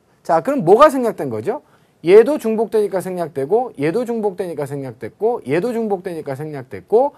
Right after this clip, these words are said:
여기까지 지금 생략이 발생된 거잖아요. 그래서 결국은 얘가 A고 얘가 좀 B잖아요. 그러니까 얘는 모르더라도 여러분들이 facilities가 시설이다라고 하면 학교, 시설,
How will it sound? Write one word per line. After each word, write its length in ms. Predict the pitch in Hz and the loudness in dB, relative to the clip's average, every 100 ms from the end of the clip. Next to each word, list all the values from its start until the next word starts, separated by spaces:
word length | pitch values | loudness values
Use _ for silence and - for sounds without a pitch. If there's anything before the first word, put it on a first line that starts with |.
| _ _ - | _ _ -2
여기까지 680 | 123 190 269 269 240 214 185 | 0 2 0 -2 0 0 -4
지금 200 | 156 151 | -6 -8
생략이 380 | 185 185 170 | -8 -10 -10
발생된 560 | 156 - - 220 247 220 | -10 -10 -6 -6 -4 -4
거잖아요. 720 | 143 101 90 78 78 95 90 - _ _ | -6 -8 -14 -16 -14 -12 -14 -16 _ _
그래서 240 | 131 131 | -6 -4
결국은 600 | 143 107 101 98 196 285 269 _ _ | -6 -6 -8 -4 -4 -6 -10 _ _
얘가 360 | 101 120 135 117 | -4 -2 0 -2
A고 640 | 90 95 90 147 214 262 _ _ _ 92 | -4 -10 -8 -2 -2 -2 _ _ _ -6
얘가 280 | 110 120 | -4 -2
좀 200 | 117 104 98 | -6 -10 -10
B잖아요. 640 | 220 226 196 80 107 220 _ _ _ | -12 -8 -8 -8 -14 -16 _ _ _
그러니까 240 | - 269 196 | -8 4 8
얘는 220 | 269 294 | 8 4
모르더라도 580 | 175 208 214 196 190 202 | 2 4 6 6 6 4
여러분들이 480 | 165 156 170 247 277 _ _ | 2 0 -4 -6 -10 _ _
facilities가 920 | 202 202 - 269 254 247 196 147 156 | -6 -6 -4 -2 -2 -2 -6 -4 -4
시설이다라고 840 | 156 262 254 226 170 123 107 101 110 | -4 -6 -4 -2 -2 -4 -4 -8 -6
하면 260 | 175 285 - _ _ _ _ | -6 -8 -12 _ _ _ _
학교, 720 | - 262 _ - 240 123 80 _ | -10 -10 _ 2 4 4 -2 _
시설, 640 | - - 247 226 202 98 | -20 -12 -10 0 0 0